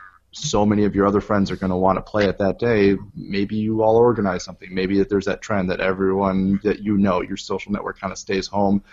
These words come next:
plays together, especially if it's an online game that you can play together.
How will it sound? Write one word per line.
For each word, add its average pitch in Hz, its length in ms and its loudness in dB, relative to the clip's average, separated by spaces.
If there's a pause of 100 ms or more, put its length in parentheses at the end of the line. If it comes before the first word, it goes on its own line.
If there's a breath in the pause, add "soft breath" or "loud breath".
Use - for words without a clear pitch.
(120)
plays 107 240 4
together, 95 300 2
especially 113 340 -4
if - 60 -4
it's 95 120 0
an 98 80 2
online 92 480 2 (120)
game 101 240 2
that 92 40 -6
you 92 60 -10
can - 100 -12
play 92 160 0
together. 98 460 2